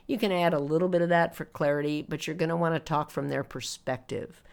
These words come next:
your audience's perspective, connecting with them. That's going to affect your messaging.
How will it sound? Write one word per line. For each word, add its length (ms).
your 180
audience's 460
perspective, 640
connecting 560
with 160
them. 240
That's 320
going 240
to 100
affect 340
your 100
messaging. 580